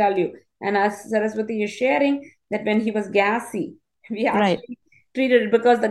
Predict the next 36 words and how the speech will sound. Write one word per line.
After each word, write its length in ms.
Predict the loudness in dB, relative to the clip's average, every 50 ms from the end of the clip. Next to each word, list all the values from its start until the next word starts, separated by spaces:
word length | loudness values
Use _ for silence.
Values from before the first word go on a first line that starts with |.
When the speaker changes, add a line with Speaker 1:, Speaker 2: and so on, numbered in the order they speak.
| 2 2
Speaker 1:
gut 180 | 2 2 2 0
needs 260 | -4 -4 -4 -6 -8 -8
cleansing 720 | -4 -2 0 0 0 -2 -4 -4 -4 -4 -4 -4 -6 -6
from 280 | -2 -2 -2 0 0 0
time 260 | 0 0 0 0 0 0
Speaker 2:
Correct. 320 | 0 0 0 -2 -2 _
Speaker 1:
to 80 | -14 -12
time. 160 | -12 -16 -16 -16 _ _ _ _ _ _ _ _ -8
And 180 | -8 -6 0 0
if 60 | 2
Speaker 2:
Correct. 280 | 2 2 -2 -2 -6 -4
Speaker 1:
we 60 | -4 -2
don't 140 | -2 0
do 140 | 0 -2 -2 -2
cleansing 460 | -2 -2 0 0 -2 -4 -6 -6 -4
from 200 | -4 -4 -4 -4 -4
time 220 | -4 -4 -4 -4
to 140 | -6 -6 -4
time, 240 | -2 -2 -2 -2 -2
sometimes 520 | -4 -4 -4 -4 -2 -2 -2 -2 -4 -4
life 300 | 0 0 0 0 0 -2 0
gets 200 | 0 0 0 0
in 100 | -4 0
the 80 | 0 2
way 320 | 2 2 0 0 0 0 0
and 240 | 0 0 -2 -4 -10 _ _ _ _ _ _ _
we 120 | 4 6
Speaker 2:
Mm-hmm. 160 | 8 10 10
Speaker 1:
forget 300 | 10 8 8 6 4 0 2 2
that 140 | 2 2 2
we 120 | -2 -2
need 160 | -2 -2 -2
to 100 | -2 -4 -2
do 180 | 0 2 2 4
it. 140 | 4 4 2
It's 100 | 0